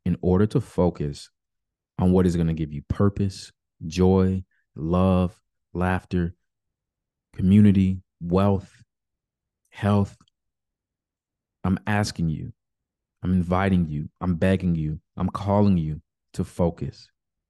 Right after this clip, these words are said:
And yes, I wanna recognize that everyone's brain is different. Everyone's life is different. I understand that the word focus can mean something different for everyone.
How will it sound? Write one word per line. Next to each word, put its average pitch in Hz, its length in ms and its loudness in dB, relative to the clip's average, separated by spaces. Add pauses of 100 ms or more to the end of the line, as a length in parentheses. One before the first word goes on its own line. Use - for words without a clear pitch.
(760)
And 117 100 4
yes, 110 240 4
I 87 40 2
wanna 95 200 4
recognize 85 560 -4
that 85 120 -6 (180)
everyone's 98 580 2
brain 95 440 0
is 85 120 -4
different. 95 460 -4 (580)
Everyone's 92 420 -2
life 92 400 -2
is 87 120 0
different. 90 400 -4
I 85 140 -8
understand 95 600 -2
that 87 100 -4
the 85 80 -8
word 90 280 -6
focus 87 380 -4
can 87 180 -6
mean 87 140 -2
something 85 320 -8
different 82 340 -8
for - 180 -16
everyone. 80 520 -10